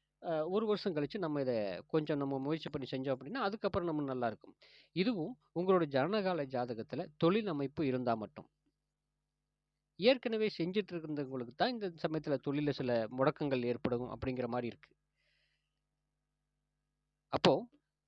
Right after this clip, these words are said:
இந்த ஜனனகால கன்னி ராசி சனி சில தடங்கல்கள் நம்மளுக்கு ஏற்படுத்தும் அப்படின்னு சொல்லலாம். அதனால சொந்தமா தொழில் செஞ்சுட்டு இருக்கிறவங்க அல்லது வேலைக்கு போயிட்டு இருக்கிறவங்க, வேலைக்கு போயிட்டு இருக்கிறவங்க அப்படின்னா, அது தொழில்ல கொஞ்சம் நம்ம அட்ஜஸ்ட் பண்ணி போலாம்.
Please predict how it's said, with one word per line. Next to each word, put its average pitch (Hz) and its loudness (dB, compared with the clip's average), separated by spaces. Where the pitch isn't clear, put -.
இந்த 190 4
ஜனனகால 175 8
கன்னி 185 8
ராசி 151 4
சனி 123 -2
சில 185 2
தடங்கல்கள் 165 4
நம்மளுக்கு 143 -2
ஏற்படுத்தும் 127 0
அப்படின்னு 120 -6
சொல்லலாம். - -12
அதனால 123 -2
சொந்தமா 208 0
தொழில் 139 -2
செஞ்சுட்டு 127 -6
இருக்கிறவங்க 113 -8
அல்லது 147 0
வேலைக்கு 139 2
போயிட்டு 127 -6
இருக்கிறவங்க, 117 -6
வேலைக்கு 208 2
போயிட்டு 190 -4
இருக்கிறவங்க 170 -6
அப்படின்னா, 165 -10
அது 214 0
தொழில்ல 226 -2
கொஞ்சம் 202 -2
நம்ம 190 2
அட்ஜஸ்ட் 165 -6
பண்ணி 135 -2
போலாம். 107 -8